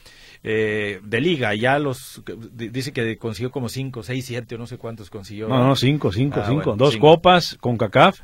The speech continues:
Speaker 1: Ajá.
Speaker 2: el campeón de campeones y
Speaker 1: ¿Y el del
Speaker 2: el
Speaker 1: Boca?
Speaker 2: Ah, ese es de chocolate,
Speaker 1: Bueno,
Speaker 2: licenciado,
Speaker 1: pero
Speaker 2: ese no sirve.
Speaker 1: pero él sí lo cuenta.
Speaker 2: ¿Ah, sí lo cuenta?
Speaker 1: Sí,
Speaker 2: No,
Speaker 1: claro,
Speaker 2: ese no
Speaker 1: claro,
Speaker 2: sirve,
Speaker 1: también algunos
Speaker 2: licenciado.
Speaker 1: seguidores de
Speaker 2: Es
Speaker 1: Chivas.
Speaker 2: chocolate.
Speaker 1: Entonces, bueno, entonces t-, tenemos acá los tres mosqueteros y teníamos al gigante dormido. Mira,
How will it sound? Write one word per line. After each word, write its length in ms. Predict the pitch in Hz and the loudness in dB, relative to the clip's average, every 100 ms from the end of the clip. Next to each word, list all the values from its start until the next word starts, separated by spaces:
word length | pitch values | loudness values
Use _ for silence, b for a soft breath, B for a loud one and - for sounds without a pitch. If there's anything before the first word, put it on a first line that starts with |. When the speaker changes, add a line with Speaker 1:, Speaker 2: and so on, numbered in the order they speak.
| - | -8
Speaker 1:
Ajá. 400 | 117 113 170 180 _ _ | -6 -4 -4 -6 _ _
Speaker 2:
el 160 | 107 104 | -4 -2
campeón 280 | 107 120 135 | -2 2 2
de 80 | 143 | 2
campeones 560 | 147 151 151 170 - | 2 2 2 -2 -4
y 40 | 104 | -8
Speaker 1:
¿Y 200 | 180 113 | -6 -6
el 140 | 110 107 | -6 -6
del 100 | 104 | -6
Speaker 2:
el 60 | 87 | -6
Speaker 1:
Boca? 240 | 85 78 82 - - _ _ - | -8 -12 -16 -20 -20 _ _ -14
Speaker 2:
Ah, 140 | 170 | -6
ese 120 | 196 208 | -4 -4
es 60 | |
de 60 | 214 | -4
chocolate, 460 | - - 113 143 | -4 -2 4 4
Speaker 1:
Bueno, 220 | 147 165 143 | 6 2 2
Speaker 2:
licenciado, 320 | 147 151 175 | 2 4 4
Speaker 1:
pero 20 | |
Speaker 2:
ese 140 | 160 185 | 4 0
no 80 | |
sirve. 400 | 135 160 180 170 | 2 2 2 2
Speaker 1:
pero 140 | 156 165 | 2 2
él 40 | |
sí 120 | 170 202 | 2 -2
lo 100 | 190 | 0
cuenta. 500 | 220 240 208 147 - | -2 -2 -2 -4 0
Speaker 2:
¿Ah, 100 | 135 | 6
sí 100 | 170 | 8
lo 120 | 196 | 6
cuenta? 280 | 180 202 208 | 6 4 4
Speaker 1:
Sí, 60 | 226 | 4
Speaker 2:
No, 100 | 170 | 4
Speaker 1:
claro, 140 | 180 143 | 6 4
Speaker 2:
ese 120 | 160 | 2
no 60 | 160 | 2
Speaker 1:
claro, 80 | 185 | 2
Speaker 2:
sirve, 140 | 127 | 4
Speaker 1:
también 200 | 147 139 127 | 4 4 4
algunos 300 | - - - | 2 2 2
Speaker 2:
licenciado. 140 | - | 2
Speaker 1:
seguidores 220 | - 180 | 2 0
de 60 | 156 | -2
Speaker 2:
Es 40 | |
Speaker 1:
Chivas. 260 | 123 190 156 | 0 2 4
Speaker 2:
chocolate. 320 | 147 113 127 | 4 4 4
Speaker 1:
Entonces, 300 | 185 139 123 110 117 | 2 -2 -8 -12 -2
bueno, 460 | 160 190 185 165 139 | 4 6 4 -2 -4
entonces 500 | 151 147 208 202 - | -4 -2 -2 -2 -4
t-, 120 | - | -6
tenemos 340 | 139 180 214 180 | -4 -2 -2 -2
acá 160 | 202 | 0
los 160 | 202 - | 0 0
tres 160 | 208 | -2
mosqueteros 600 | 202 190 214 202 214 214 | -2 -2 -2 0 -2 -2
y 60 | 151 | -4
teníamos 460 | 143 151 180 170 156 | -4 -2 -2 -2 -4
al 100 | 135 | -4
gigante 320 | 156 170 185 | -2 -2 0
dormido. 500 | 190 185 202 208 214 b b b b | -2 0 2 2 2 b b b b
Mira, 340 | 156 175 139 | 2 4 4